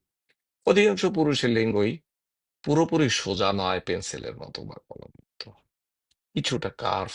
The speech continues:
থাকে। এই কার্ভ থাকাতে আরো অ্যাডভান্টেজ পাওয়া যায় মেলামেশায়। উত্তেজিত অবস্থায় সামান্য বাঁক থাকাটা খুব স্বাভাবিক এবং এতে কোনো সমস্যা নেই। কিন্তু যদি এই বাঁক অতিরিক্ত হয়,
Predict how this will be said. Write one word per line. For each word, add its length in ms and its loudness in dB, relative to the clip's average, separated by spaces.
থাকে। 400 -12
এই 100 0
কার্ভ 320 0
থাকাতে 520 -2
আরো 120 2
অ্যাডভান্টেজ 800 0
পাওয়া 240 -2
যায় 120 -8
মেলামেশায়। 640 -10
উত্তেজিত 440 4
অবস্থায় 440 6
সামান্য 420 4
বাঁক 400 2
থাকাটা 380 -4
খুব 160 -10
স্বাভাবিক 600 -2
এবং 300 -2
এতে 180 -2
কোনো 200 -4
সমস্যা 540 -4
নেই। 160 -14
কিন্তু 240 6
যদি 520 4
এই 220 6
বাঁক 420 2
অতিরিক্ত 440 -8
হয়, 260 -14